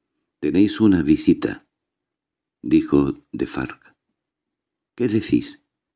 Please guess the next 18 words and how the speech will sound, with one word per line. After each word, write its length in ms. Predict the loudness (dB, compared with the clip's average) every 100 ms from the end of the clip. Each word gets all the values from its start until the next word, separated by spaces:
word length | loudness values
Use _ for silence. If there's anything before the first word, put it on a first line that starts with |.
| _ _ _ _ _ _ _ _ _
—Que 180 | -4 -2
hay 220 | 0 2
una 220 | 2 2 0
visita, 500 | 0 0 -4 -2 -4
mirad. 380 | -2 0 0 -2 -14 _ _ _ _ _ _
Este 280 | -6 2 2
caballero 520 | 4 4 4 2 -2
es 100 | 2
muy 220 | 4 6
exigente 760 | 4 2 0 0 2 0 2 0
en 100 | 0
calzado. 720 | -2 -2 0 0 0 -4 -16 _ _ _ _ _ _ _ _ _ _
Mostrad 500 | -2 -2 0 0 4
el 160 | 6 6
zapato 520 | 2 -2 -2 -2 0
que 100 | 0
estáis 360 | 0 0 -2 -2
haciendo. 600 | 0 2 2 -2 -8 -14